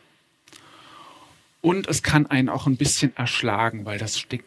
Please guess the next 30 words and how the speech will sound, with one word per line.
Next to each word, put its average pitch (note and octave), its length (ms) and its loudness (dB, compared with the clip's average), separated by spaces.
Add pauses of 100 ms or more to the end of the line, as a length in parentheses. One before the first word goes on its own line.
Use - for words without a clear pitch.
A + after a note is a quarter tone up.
(320)
da C3+ 120 0
steckt - 260 2
ganz D#3+ 200 6
schön D#3+ 120 6
viel D3+ 300 2
Anforderung A#2 800 2 (420)
dran, C#3+ 380 4
vor - 220 -2
allem D3 220 6
wenn C#3+ 120 6
man C#3 160 8
sich C#3 160 2
dann C3 200 6
denkt, D3+ 380 2
was, - 380 -4 (120)
ähm, B2 360 -2
Paulus D#3+ 400 4
schon D#3+ 100 2
alles D3 240 4
in D#3+ 100 4
dieser D#3 220 8
Gemeinde D3+ 400 8
sieht F3+ 340 4
und D3 140 2
man C#3+ 180 6
sich C3 200 -2
denkt, D3+ 320 4
„Ja, D3 120 6
das D3 160 2
ist - 280 -4